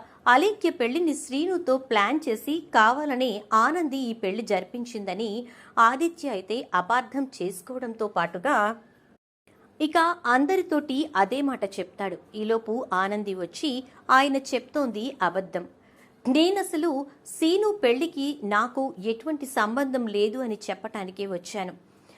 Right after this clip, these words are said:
సీను నాకు ఫోన్ చేసి, నేను పెళ్లి చేసుకుంటున్నానని చెప్పాడు. అప్పటికప్పుడు సడన్గా పెళ్ళేంటి అని చెప్పని అంటే,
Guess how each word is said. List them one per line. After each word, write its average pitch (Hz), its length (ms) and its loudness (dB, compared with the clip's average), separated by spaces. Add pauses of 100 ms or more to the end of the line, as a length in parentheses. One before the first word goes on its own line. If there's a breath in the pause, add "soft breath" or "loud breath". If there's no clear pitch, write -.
(120 soft breath)
సీను 302 380 0
నాకు 220 280 -2
ఫోన్ 226 320 -2 (120)
చేసి, 202 260 -6 (520 loud breath)
నేను 349 220 2
పెళ్లి 277 400 0
చేసుకుంటున్నానని 247 800 -4 (140)
చెప్పాడు. 185 340 -6 (400)
అప్పటికప్పుడు 254 840 0
సడన్గా 269 560 0
పెళ్ళేంటి 233 680 -4
అని 190 120 -4
చెప్పని 196 420 -6
అంటే, 180 420 -4